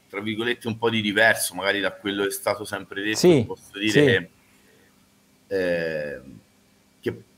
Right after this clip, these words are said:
Speaker 1: che, che Davide ha fa-, ci ha lasciato, quindi nella maniera più forte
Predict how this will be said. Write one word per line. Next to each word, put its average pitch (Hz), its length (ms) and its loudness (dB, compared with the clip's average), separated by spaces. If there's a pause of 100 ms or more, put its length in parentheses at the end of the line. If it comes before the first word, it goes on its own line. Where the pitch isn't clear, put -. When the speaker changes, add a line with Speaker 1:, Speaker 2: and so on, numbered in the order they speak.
Speaker 1:
che, 104 360 0
che 107 160 -4
Davide 127 760 2 (1160)
ha - 60 -6
fa-, - 540 -2 (120)
ci - 160 -2
ha 117 60 8
lasciato, 85 760 2
quindi 107 300 0
nella 98 260 -2
maniera 120 340 4
più 107 180 -6
forte 87 840 -2